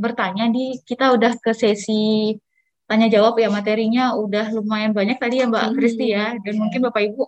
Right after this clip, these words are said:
Speaker 1: pelaporan S P T tahunan ini kan setahun sekali ya, Mbak Kristi ya, Mbak Ari ya. Jadi bisa jadi wajib pajak itu kadang memang lupa ya tentang pelaporan S P T tahunan. Dan kadang juga ada perubahan-perubahan apli-, eh, menu atau perubahan-perubahan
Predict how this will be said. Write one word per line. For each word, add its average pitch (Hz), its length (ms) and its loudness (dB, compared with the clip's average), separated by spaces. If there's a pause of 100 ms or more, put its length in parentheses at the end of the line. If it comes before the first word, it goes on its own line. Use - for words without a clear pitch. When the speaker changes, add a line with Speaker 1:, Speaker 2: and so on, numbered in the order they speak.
(840)
Speaker 1:
pelaporan 233 480 2
S - 80 -8
P 247 120 -4
T 233 40 -10
tahunan 254 300 2
ini 269 180 2
kan 359 120 0
setahun 294 480 -2
sekali 262 360 0
ya, 285 80 4
Mbak 247 240 2
Kristi 247 400 -2
ya, 220 80 2
Mbak 220 240 2
Ari 269 160 -2
ya. 214 160 0 (240)
Jadi 214 240 2
bisa 269 240 2
jadi 226 320 2
wajib 240 240 0
pajak 220 320 0
itu 226 240 -6
kadang 294 240 0
memang 285 280 2
lupa 302 280 0
ya 220 240 2 (480)
tentang 240 400 0
pelaporan 226 400 2
S 233 160 -4
P 233 80 -4
T 226 160 -4
tahunan. 202 480 -2
Dan 208 160 -2
kadang 220 240 0
juga 240 320 -2 (800)
ada 202 320 2
perubahan-perubahan 208 1300 0
apli-, - 320 -8
eh, 190 160 2
menu 277 400 6
atau 254 240 2
perubahan-perubahan 208 1200 -2